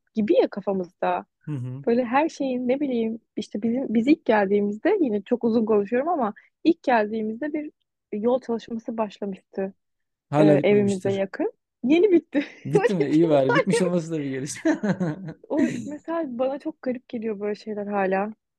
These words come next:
Speaker 2: Peki. Bugün dünyaya gelsem yine nokta, nokta yaparım.
Speaker 1: Yine göç ederim. Ama
Speaker 2: Yine
Speaker 1: daha
Speaker 2: göç
Speaker 1: erken
Speaker 2: edersin.
Speaker 1: ederim.
Speaker 2: Daha erken edersin.
Speaker 1: <laughs>
Speaker 2: Peki. Ve son olarak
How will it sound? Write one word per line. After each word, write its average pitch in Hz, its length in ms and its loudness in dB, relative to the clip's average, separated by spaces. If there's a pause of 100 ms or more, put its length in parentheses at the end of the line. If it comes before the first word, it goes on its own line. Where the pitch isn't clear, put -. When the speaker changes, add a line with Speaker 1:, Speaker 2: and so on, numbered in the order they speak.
(240)
Speaker 2:
Peki. 131 360 -4 (540)
Bugün 233 340 2
dünyaya 196 400 4
gelsem 185 560 -2
yine 202 500 -2 (160)
nokta, 160 380 -8
nokta 165 320 -4
yaparım. 113 480 -2 (1300)
Speaker 1:
Yine 285 200 -2
göç 311 200 -2
ederim. 269 440 0 (600)
Ama 254 240 -2
Speaker 2:
Yine - 0 -
Speaker 1:
daha 254 100 4
Speaker 2:
göç 262 140 4
Speaker 1:
erken 190 320 -4
Speaker 2:
edersin. - 20 -4
Speaker 1:
ederim. 165 360 -4 (320)
Speaker 2:
Daha 113 180 -6
erken 110 220 -10
edersin. - 500 -2
Speaker 1:
<laughs> - 220 -20
Speaker 2:
Peki. 117 320 -6 (880)
Ve 202 200 4
son 196 240 -2
olarak 180 420 0